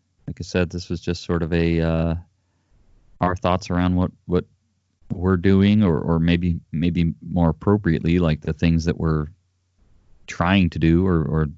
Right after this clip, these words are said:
you know, the things that we're considering as we're raising <laughs> young kids and hopefully teaching them to enjoy the outdoors or, or at the very least not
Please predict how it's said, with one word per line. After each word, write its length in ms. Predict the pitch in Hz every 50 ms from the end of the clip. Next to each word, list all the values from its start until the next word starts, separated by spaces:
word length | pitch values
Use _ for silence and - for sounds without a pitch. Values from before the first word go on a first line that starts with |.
| _ _ _ _ _ _ _ _ _ - _ _
you 140 | - - 80
know, 100 | 76 76
the 100 | 71 69
things 300 | - - 85 82 85 73
that 100 | 82 -
we're 160 | 80 82 82
considering 840 | - _ - - 78 78 - - - 107 92 90 80 76 78 82 87 87
as 300 | 80 76 - - - - _
we're 120 | 82 80
raising 460 | 80 80 78 78 78 - 80 82 80 87 87 - _ - - - -
<laughs> 400 | - - - _ _ _ _ _
young 220 | 80 82 80 78
kids 440 | 78 - 78 76 82 87 98 101 82
and 280 | 76 76 73 76 76 78 - _ _ _ _ _ _ _ _ - _ - - _ _ _ _ _ _ _ _ _ _ _ -
hopefully 640 | - - 95 95 98 - 85 78 80 85 90 101 98 101 - _ _ - _ _ _ _ _ _ _ _ _ - _ - -
teaching 380 | - - 87 82 - 85 80
them 220 | 80 80 82 85 85
to 420 | - - 85 82 82 85 85 82 - _ _ _ _ _ _ _ _ _ _ _ - - _ _ _ _ _ - -
enjoy 380 | - 90 85 80 90 92 98 101
the 140 | 101 98 98
outdoors 640 | 98 101 - - 98 92 92 101 113 127 135 117 95
or, 200 | 85 85 85 -
or 240 | - 85 82 82
at 140 | 82 85 -
the 60 | -
very 280 | 80 90 85 85 87 85
least 380 | 82 87 90 98 95 - - 90
not 220 | 90 85 85